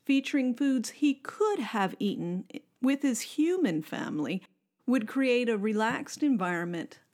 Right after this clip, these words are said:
and a strong sense of nostalgia for a character who values family and really needs to feel extremely comfortable to open up,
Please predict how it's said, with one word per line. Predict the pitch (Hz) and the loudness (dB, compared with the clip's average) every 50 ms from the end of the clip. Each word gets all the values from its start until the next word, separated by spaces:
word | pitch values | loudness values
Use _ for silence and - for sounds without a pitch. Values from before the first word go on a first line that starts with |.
| - | -6
and | - 202 196 | -4 -4 -2
a | |
strong | 196 - - - - - 247 247 254 262 269 277 269 | -2 -4 -6 -6 -2 0 0 0 2 2 2 0 0
sense | - - - 277 254 247 240 | -2 -2 -2 -2 -2 -2 -2
of | 254 233 | 0 0
nostalgia | 214 208 202 196 190 - - - - 277 294 277 262 247 196 - - - 175 175 - _ _ _ _ - - - | 2 2 0 0 -4 -6 -8 -4 -2 0 0 2 0 0 -2 -4 -4 -6 -8 -8 -10 _ _ _ _ -20 -12 -4
for | - 226 208 180 | 0 0 2 2
a | 175 | 0
character | 175 - - 262 254 247 247 247 247 - 240 233 | -2 -4 -4 -2 0 0 0 -2 -2 -2 -2 0
who | 196 240 226 | 0 0 0
values | 196 214 208 208 202 202 202 208 208 - - - - | 0 0 0 0 0 0 -2 -4 -4 -6 -10 -12 -6
family | - 240 233 220 190 175 160 156 156 165 175 _ _ _ _ _ _ _ - | -4 -2 -2 0 0 0 -2 -2 -2 -4 -6 _ _ _ _ _ _ _ 0
and | 226 226 226 190 190 190 196 | 2 2 2 2 0 -2 0
really | 220 262 285 311 330 339 339 330 | 2 2 4 4 4 2 2 2
needs | 311 311 302 294 294 277 - | 4 4 4 4 2 0 -2
to | - 285 262 | -4 -4 -6
feel | - - - - 247 233 214 196 190 - - | -6 -6 -4 0 2 2 4 2 2 0 -2
extremely | 208 208 - - - - - - - 285 285 302 311 320 330 339 330 330 330 320 | -6 -6 -4 -6 -6 -6 -6 -2 -2 0 2 2 2 2 2 2 2 2 0 0
comfortable | 302 - - - 302 285 254 - - - 202 180 151 160 147 147 139 175 - _ - | -2 -4 -2 0 2 2 2 0 -4 -6 -6 -4 -4 -2 -4 -4 -4 -6 -10 _ -8
to | - - - | -6 -4 -2
open | - 208 208 208 226 202 190 | 0 0 0 0 0 0 0
up, | 180 160 131 - - - | 0 0 -2 -4 -8 -18